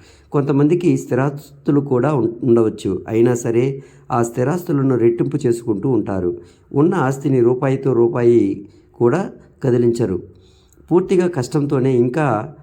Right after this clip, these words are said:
వీరు కూడా ఒక రూపాయి వెనకేసుకోవడానికి కష్టపడి నిలబడటానికి ప్రయత్నిస్తూ ఉంటారు. అయితే ఎప్పుడూ కూడా వీరికి కష్టాలు అనేవి చాలా ఎక్కువగా ఉంటాయి.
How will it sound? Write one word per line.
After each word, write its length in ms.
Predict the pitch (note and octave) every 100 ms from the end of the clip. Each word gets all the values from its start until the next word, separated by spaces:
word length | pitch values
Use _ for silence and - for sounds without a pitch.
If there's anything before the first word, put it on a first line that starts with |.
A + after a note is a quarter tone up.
| _
వీరు 500 | B2+ B2+ B2+ A#2 - - - _
కూడా 380 | - B2 F3 F3+ - - -
ఒక 160 | B2+
రూపాయి 480 | C3+ C3+ D3+ F3 D#3+
వెనకేసుకోవడానికి 1000 | B2+ B2+ C3+ C#3+ C#3+ - B2 A#2+ A2 A#2+
కష్టపడి 540 | A#2+ A#2 - B2 A#2+ A2+
నిలబడటానికి 800 | A2 A#2 A#2+ A#2 A2+ A2 B2 C3+
ప్రయత్నిస్తూ 720 | - - A2+ A#2 A2 G2+ C3+
ఉంటారు. 460 | A#2+ G2+ F#2+ F2 - - _ -
అయితే 320 | A#2 A#2 B2
ఎప్పుడూ 380 | A2+ G#2+ F3 F3+
కూడా 220 | E3+ C3
వీరికి 680 | A#2+ A#2+ A#2 A#2 A#2+ A2 - -
కష్టాలు 400 | A2+ - C3+ C3
అనేవి 480 | A2 A2 C#3 F3 - - -
చాలా 180 | B2+ A#2+
ఎక్కువగా 460 | A2 - C3 A#2 C3+
ఉంటాయి. 540 | G#2+ G2+ F#2+ F2 -